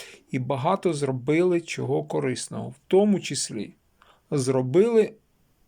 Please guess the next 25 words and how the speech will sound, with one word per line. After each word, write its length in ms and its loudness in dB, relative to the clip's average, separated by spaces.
те, 200 4
що 240 -4
українці 540 -2
давно 420 -2
чекали, 480 -6
з 240 -4
нетерпінням. 580 -4
Т 120 2
Ц 220 -2
К 240 2
тепер 480 4
буде 260 -2
працювати 720 -2
не 440 0
з 200 -4
дев'яти 720 0
нуль 260 0
нуль 240 0
до 240 0
вісімнадцяти 880 -4
нуль 160 0
нуль 280 -2
до 160 -2
шести 380 -6
вечора, 460 -4